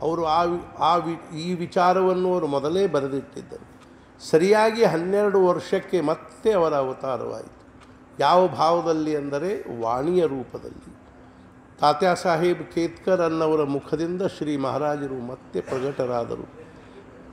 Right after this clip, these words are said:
ಆಮೇಲೆ ಇಸ್ವಿ ಸನ್ ಹತ್ತೊಂಬತ್ತು ನೂರ ನಲವತ್ತೇಳು, ಹತ್ತೊಂಬತ್ತು ನೂರ ಅರವತ್ತೇಳು ಏಪ್ರಿಲ್ ಮೂರನೇ ತಾರೀಖಿನವರೆಗೆ ಆ ವಾಣಿಯ ರೂಪದಿಂದ ಶ್ರೀ ಮಹಾರಾಜರ ಅವತಾರ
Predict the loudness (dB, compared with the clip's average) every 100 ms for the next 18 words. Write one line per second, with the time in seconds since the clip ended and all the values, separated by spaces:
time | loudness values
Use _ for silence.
0 | 4 6 6 6 6 4 2 -2 -8 -6
1 | -6 -4 -6 -2 -2 0 -2 -4 -6 0
2 | -2 -2 -4 -2 0 -2 -2 -2 0 -2
3 | -4 -4 2 4 2 0 -6 -18 -20 -20
4 | -20 -20 -20 -20 -20 -20 -20 -4 -4 2
5 | 2 4 2 2 4 6 6 4 2 0
6 | 2 4 4 2 0 -2 -4 -4 -4 -4
7 | -2 -2 -2 2 2 2 2 2 0 -6
8 | -4 -2 -2 -4 0 0 0 -2 -12 -20
9 | -20 -20 -10 0 0 2 2 2 2 0
10 | -2 -4 -4 -4 -4 -4 -6 -6 -4 -4
11 | -2 0 0 0 -2 -2 -4 -2 -2